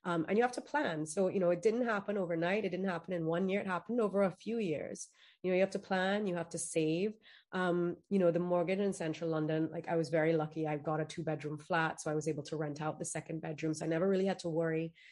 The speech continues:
too much about the roof over my head in that sense. Like, I, I made sure that things like that were covered. My bases were covered.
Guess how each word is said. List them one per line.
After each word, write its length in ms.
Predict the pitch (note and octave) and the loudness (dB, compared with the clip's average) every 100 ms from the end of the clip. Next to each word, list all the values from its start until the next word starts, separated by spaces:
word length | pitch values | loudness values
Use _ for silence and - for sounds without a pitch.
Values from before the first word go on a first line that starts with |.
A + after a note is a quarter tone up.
| - | -20
too 140 | - G3 | -2 2
much 240 | E3 E3 | 2 2
about 260 | D#3 D#3+ - | 2 2 2
the 100 | D#3+ | 0
roof 180 | E3+ E3 | 0 -2
over 240 | D#3+ D3+ | -2 0
my 160 | D#3 D3+ | -2 -2
head 400 | D#3+ D#3 C3 E3 _ - _ - | -2 -4 -4 -8 _ -20 _ 0
in 120 | F3 | 4
that 220 | E3 D#3 | 6 4
sense. 400 | D3 E3 C3+ D3+ | 2 -2 0 -2
Like, 140 | E3 D#3 | -2 0
I, 140 | D#3 - | 0 0
I 40 | |
made 240 | E3 D#3 D3+ | 2 2 0
sure 220 | - D#3+ | 0 0
that 220 | D#3 D3+ | 0 0
things 200 | E3+ E3 | 0 2
like 140 | D#3+ D#3 | 0 2
that 180 | D#3 | 0
were 100 | D#3+ | -2
covered. 460 | D#3 - D3+ D3 D3 | -6 -4 -2 -2 -2
My 120 | D#3 | -4
bases 500 | D3+ D#3 D3+ E3+ D#3 | 0 0 0 -2 -2
were 80 | D3+ | -4
covered. 480 | D#3 E3 D3 C3+ | -4 -4 -2 -4